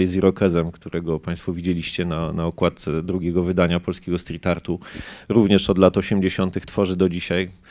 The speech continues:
Może jeszcze dodam, że, że ten, ten obraz Lenina z Irokezem na okładce jest, e, w pewnym sensie też zremasterowany przez Artura Wabika, siedzącego obok, i, i jemu zawdzięczamy jakby przywrócenie go do, do takiego współczesnego obiegu.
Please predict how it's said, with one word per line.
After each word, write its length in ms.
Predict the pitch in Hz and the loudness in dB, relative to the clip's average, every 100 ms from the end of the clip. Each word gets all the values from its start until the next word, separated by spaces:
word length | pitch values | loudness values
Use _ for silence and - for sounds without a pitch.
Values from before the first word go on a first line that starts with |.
| - - _ | -20 -20 _
Może 160 | 101 101 | 0 2
jeszcze 240 | - 107 | 2 0
dodam, 360 | 98 95 101 101 | 2 4 4 2
że, 480 | 95 95 95 82 92 | 2 4 4 4 2
że 140 | 98 | 0
ten, 560 | - 101 95 92 92 90 | 4 4 4 2 0 0
ten 200 | 98 92 | 0 2
obraz 520 | 98 98 92 - - | 2 4 4 4 0
Lenina 340 | 92 95 95 87 | 0 2 0 0
z 80 | |
Irokezem 540 | 95 92 - 98 92 92 | 0 -2 0 0 2 2
na 80 | 90 | 2
okładce 760 | - 92 87 - 98 92 87 | 2 -2 -2 -4 0 2 2
jest, 340 | 85 87 - - | 0 -2 -4 -2
e, 40 | 92 90 87 90 92 87 | -2 0 0 0 -2 -4
w 80 | - | -10
pewnym 240 | 87 92 85 | -6 -4 -4
sensie 360 | 85 85 - | -6 -6 -8
też 180 | 80 95 | -6 -4
zremasterowany 800 | 92 92 90 - 90 87 87 87 | -2 0 0 -2 0 2 2 2
przez 200 | - 90 | 0 -2
Artura 380 | 87 - 87 82 | -2 -2 0 0
Wabika, 460 | 82 82 80 85 85 _ - _ - | 0 -6 -8 -10 -10 _ -20 _ -20
siedzącego 640 | - 87 87 - 87 82 | -10 -4 -4 -4 -2 0
obok, 400 | 85 87 80 - | 0 -2 -4 -10
i, 40 | |
i 280 | 90 80 76 | -8 -6 -4
jemu 240 | 87 87 87 | -2 0 0
zawdzięczamy 560 | 87 85 82 85 87 | 0 -2 -4 -2 -2
jakby 200 | 82 85 | -2 -2
przywrócenie 640 | - 98 87 87 101 85 80 | -2 -2 -2 -4 -2 -2 -2
go 160 | 82 80 _ - - - - - - - - - | -4 -6 _ -20 -20 -20 -20 -20 -20 -20 -20 -12
do, 360 | 90 95 90 82 | -8 -4 -2 -2
do 140 | 87 | -4
takiego 540 | 95 87 87 87 85 85 | -6 -8 -4 0 0 -2
współczesnego 720 | - 90 87 92 - 90 82 | -8 -10 -6 -6 -2 2 2
obiegu. 360 | 82 80 85 | 0 0 -2